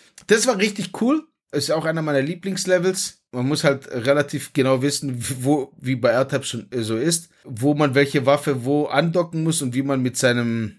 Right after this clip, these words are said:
kleinen Satellit, me-, seinen unzerstörbaren, äh, andockt. Ich glaub, über R-Type brauchen wir auch nicht so viele Worte zu verlieren. Ich glaub, das kennt wirklich so gut wie jeder, der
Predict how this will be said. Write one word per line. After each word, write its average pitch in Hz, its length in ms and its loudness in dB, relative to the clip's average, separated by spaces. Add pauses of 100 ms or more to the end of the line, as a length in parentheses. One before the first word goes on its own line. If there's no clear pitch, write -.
(140)
kleinen 123 240 2
Satellit, 123 580 -4
me-, 135 180 -6
seinen 120 260 -2
unzerstörbaren, 113 960 0 (840)
äh, 117 240 2
andockt. 165 460 0 (320)
Ich - 60 -20
glaub, 147 220 0
über 127 180 2
R-Type 165 360 2
brauchen 127 260 -2
wir 123 60 -4
auch 117 60 -4
nicht 117 200 -10
so 147 120 2
viele 147 320 0
Worte 131 280 2
zu - 120 -6
verlieren. 120 280 -2
Ich 107 60 -12
glaub, 110 200 -4
das - 220 -12
kennt 107 280 -10
wirklich 110 400 -10
so 104 120 -10
gut 110 220 -12
wie 101 60 -6
jeder, 113 240 0
der 107 360 -4